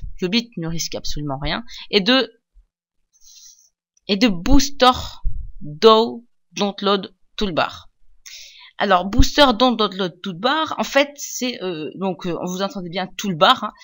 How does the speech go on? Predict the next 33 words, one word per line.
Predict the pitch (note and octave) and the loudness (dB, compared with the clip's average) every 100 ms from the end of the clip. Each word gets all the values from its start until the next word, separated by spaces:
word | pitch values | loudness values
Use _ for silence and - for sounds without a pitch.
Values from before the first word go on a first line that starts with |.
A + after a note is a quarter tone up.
| - - | -12 0
Allez | A3+ | 0
dans | A3+ | 2
mes | G#3 | 0
vidéos | G3 F3+ A#3 | -2 -4 -2
et | C#4 | -2
vous | G#3+ A#3 | -2 -4
allez | A3+ C4 C4+ _ _ | -2 -2 -6 _ _
regarder | C4 A#3+ A#3 C#4 | -4 -2 0 0
les | C4+ | 0
dangers | A#3+ C4 C#4 | 0 0 0
de | A#3+ | -2
Toolbar. | A#3+ C4+ A3+ F#3 D3+ - - - | -2 -2 2 2 2 -6 -10 -8
Donc, | E3 E3 | -8 -10
qui | - G#3 - | -10 -8 -4
est, | B3 B3+ - _ _ _ F#3+ _ _ _ _ _ _ _ _ _ _ _ - | -6 -6 -16 _ _ _ _ _ _ _ _ _ _ _ _ _ _ _ -6
qui | C4+ | -2
est | B3 | 2
dans | A#3+ | 4
mes | B3 | 4
vidéos, | A#3+ G3+ D#3+ - - _ _ _ _ _ _ - - - - - - - | 2 2 0 -4 -16 _ _ _ _ _ _ -20 -14 -4 -4 -6 -16 -6
dans | |
mes | G3 | -4
tutos. | G3+ G3+ D3 A#2+ | -4 -6 -8 -6
Donc, | D3+ | -8
j'ai | E3 | -8
fait | A3 | -6
un | G3 | -6
tuto | - A#3+ B3+ | -4 -2 -2
sur | - C4+ | -2 -4
les | A#3+ | -2
dangers | A3 A3+ | -2 -2
de | A#3 A#3 | -4 -4
Toolbar. | A3 E3+ C#3+ | -6 -4 -6